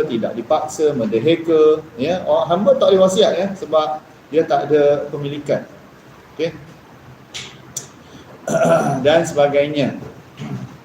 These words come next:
Okey, kepada minggu ni kita akan bincang syarat orang yang diwasiatkan. So,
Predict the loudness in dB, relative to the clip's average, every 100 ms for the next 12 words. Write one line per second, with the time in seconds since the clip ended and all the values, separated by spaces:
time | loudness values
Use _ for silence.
0 | -20 -20 -20 -16 -8 -6 2 4 6 4
1 | 4 4 2 2 4 4 4 2 0 2
2 | 2 0 -4 -6 2 4 6 4 4 2
3 | 2 2 0 -2 -2 0 0 0 0 -2
4 | 2 2 2 -4 -2 -2 -2 -2 -2 -4
5 | -14 -20 -20 -20 -16